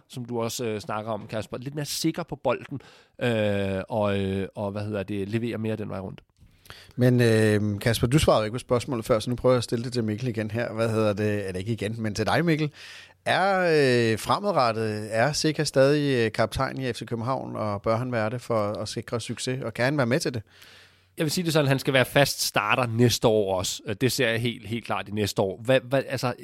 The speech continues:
Speaker 1: hvor langt det rækker frem, det kan jeg faktisk også være en lille smule i tvivl om. Øh, men for næste sæson, ja,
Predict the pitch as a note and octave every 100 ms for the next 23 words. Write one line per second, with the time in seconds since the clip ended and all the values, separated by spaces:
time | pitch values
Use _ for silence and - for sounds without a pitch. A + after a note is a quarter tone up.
0 | B2 A#2 B2+ B2+ C3 G3 F#3 G#3+ E3 C3+
1 | - - C#3 B2 F3 - G#3 F3+ E3 F3
2 | E3+ D#3 D3 D#3+ - D3+ D#3 - D3+ C#3
3 | B2+ - - C#3 A#2+ A2+ A#2+ B2+ A#2+ C3+
4 | C3 E3 - F3 D#3+ D#3 - B2+ C3 -
5 | - - A2 C3